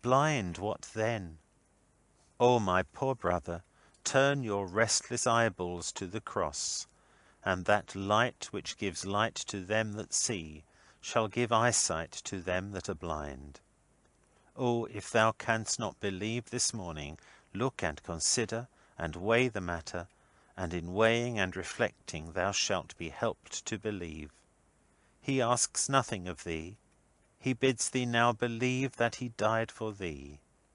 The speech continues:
If today thou feelest thyself a lost, guilty sinner, all he asks is that thou wouldest believe on him, that is to say, trust him, confide in him. Is it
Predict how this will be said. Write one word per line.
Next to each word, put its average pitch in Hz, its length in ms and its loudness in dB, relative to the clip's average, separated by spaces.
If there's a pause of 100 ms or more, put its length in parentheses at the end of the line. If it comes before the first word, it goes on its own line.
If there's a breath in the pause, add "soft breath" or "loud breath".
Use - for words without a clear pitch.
(540 soft breath)
If 107 200 0
today 110 440 6
thou 101 180 6
feelest 117 540 0
thyself 107 520 0
a - 40 0
lost, 92 600 -2
guilty 107 380 -6
sinner, 92 460 -2 (420 loud breath)
all 113 320 -2
he 151 300 -4
asks - 680 -2 (400 soft breath)
is 113 140 0
that 123 180 0
thou 123 220 6
wouldest 120 400 -4
believe 123 440 -2
on 90 200 -2
him, 82 400 -6 (560 soft breath)
that 107 200 2
is 117 160 -2
to 117 140 -2
say, 123 280 4
trust - 580 -2
him, 78 340 -8 (320 soft breath)
confide 139 680 2
in 85 140 -6
him. 78 400 -8 (560 soft breath)
Is 131 180 0
it 123 140 0